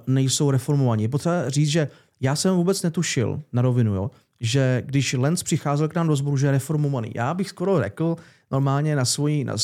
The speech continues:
ke své ostudě, že jsem neměl ani takový jako přehled vůbec z hlediska. A to je, jo, ajajaj.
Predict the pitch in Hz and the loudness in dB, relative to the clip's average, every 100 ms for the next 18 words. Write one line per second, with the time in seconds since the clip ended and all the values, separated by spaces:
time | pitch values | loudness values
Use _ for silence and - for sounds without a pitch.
0 | - 139 - 156 151 - - 139 135 135 | -4 -2 -2 -2 -4 -4 -2 0 0 -2
1 | - _ - 131 - 147 143 139 143 131 | -14 _ -6 -2 0 2 2 4 2 0
2 | 139 131 - 139 147 - 151 143 131 127 | 0 -2 -2 -2 -4 0 0 2 0 0
3 | 117 - - - - 110 110 - 110 - | -2 -2 -4 -6 -6 -6 -6 -10 -12 -12
4 | 143 - _ 156 143 - - - - - | -14 -16 _ -18 -18 -18 -20 -20 -14 -12
5 | - - _ 165 151 135 139 | -12 -14 _ -6 -4 -2 0